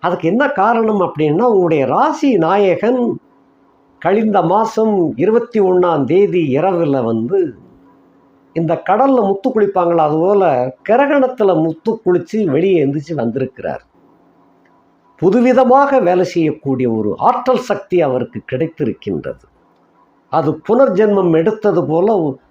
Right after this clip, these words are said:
உங்களுடைய வாழ்க்கையும் திசை திரும்பி வேலை செய்யும்.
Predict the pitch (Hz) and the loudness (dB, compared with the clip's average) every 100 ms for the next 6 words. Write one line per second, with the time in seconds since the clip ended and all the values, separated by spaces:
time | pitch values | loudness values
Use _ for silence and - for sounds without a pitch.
0 | _ 147 175 180 170 156 143 110 156 240 | _ -2 0 2 2 2 0 0 2 2
1 | 247 233 202 190 220 196 131 92 - _ | 0 0 2 2 2 0 -4 -6 -12 _
2 | - 190 254 262 247 - 208 220 214 247 | -4 -2 0 -2 -2 0 0 2 0 0
3 | 240 - 147 110 - - | -2 -2 -2 -2 -8 -20